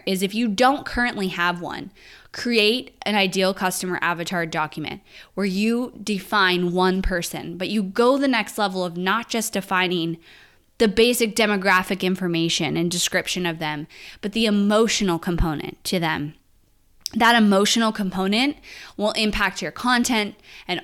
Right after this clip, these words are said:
all of your marketing and allow you to have that connection to your audience. Ideally, you understand your ideal customer better than they know themselves. I feel like I oftentimes understand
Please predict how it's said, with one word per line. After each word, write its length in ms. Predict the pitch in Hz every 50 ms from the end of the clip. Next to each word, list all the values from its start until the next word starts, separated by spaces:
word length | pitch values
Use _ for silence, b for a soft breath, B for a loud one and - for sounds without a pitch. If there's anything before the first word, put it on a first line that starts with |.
| -
all 260 | - - 240 269 269 269
of 100 | 247 220
your 140 | 226 214
marketing 640 | 202 185 180 175 165 - 185 175 170 170 170 160 165 B B B B B B B
and 140 | - 202 196
allow 400 | 190 190 190 196 190 202 220 233
you 180 | 233 220 208
to 80 | 202 196
have 320 | 196 185 190 185 185 190
that 220 | 180 190 180 - -
connection 560 | - 196 185 175 170 165 - - 185 170 165
to 120 | 160 -
your 120 | 170 165 165
audience. 500 | 160 165 - - - - 170 190 - - _ - -
Ideally, 880 | 233 233 220 196 190 220 220 233 254 269 277 285 294 302 311 302 - b b b b b b
you 200 | - 208 247 262
understand 840 | - - - 226 240 254 254 254 233 - - - 214 214 220 233 233
your 140 | 226 214
ideal 320 | 202 202 196 202 208 214 208
customer 540 | 208 - 208 196 - - - 226 240 240 226
better 560 | 226 185 - - - 214 220 233 247 254 240
than 180 | 220 226 214
they 140 | 208 208 202
know 200 | 196 190 190 185
themselves. 680 | 185 180 175 165 - 175 147 143 - - - - - - B B B B B B B B
I 240 | - 202 220 262 285
feel 260 | 269 - 277 277 277
like 280 | 285 285 285 285 277 247
I 140 | 208 196 -
oftentimes 920 | - 175 185 208 214 - 247 233 220 196 208 202 190 190 202 220 220 220 - -
understand 720 | 190 196 196 196 190 - - 185 185 190 196 220 240 247